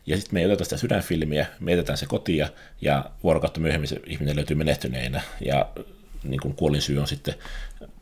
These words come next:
sydäninfarkti, niin tehtiinkö me väärä päätös siinä, että me ei otettu sitä sydänfilmiä sitä potilaasta, niin minun mielestä välttämättä ei, koska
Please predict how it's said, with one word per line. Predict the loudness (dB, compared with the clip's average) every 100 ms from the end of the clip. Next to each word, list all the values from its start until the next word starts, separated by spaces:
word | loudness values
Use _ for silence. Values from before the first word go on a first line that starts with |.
| -8
sydäninfarkti, | -2 0 0 -2 -4 -8 -6 -10 -8 -12 -12 -4
niin | -4 -4 -2
tehtiinkö | 6 6 6 0 2
me | 2 2
väärä | 2 0
päätös | 0 0 0 -2 0
siinä, | 0 0 -2 -6 -10
että | -10 -4
me | 2
ei | 4
otettu | 4 2 -2
sitä | -4
sydänfilmiä | -2 0 0 0 -4 -4
sitä | -6 -4
potilaasta, | 2 4 4 2 -4 -6 -14 -18 -14
niin | -2 0 0 -2 -6
minun | 2 4 4
mielestä | 2 6
välttämättä | 6 6 -2 0
ei, | 0 0 0 -2 -6 -4
koska | -4 2 2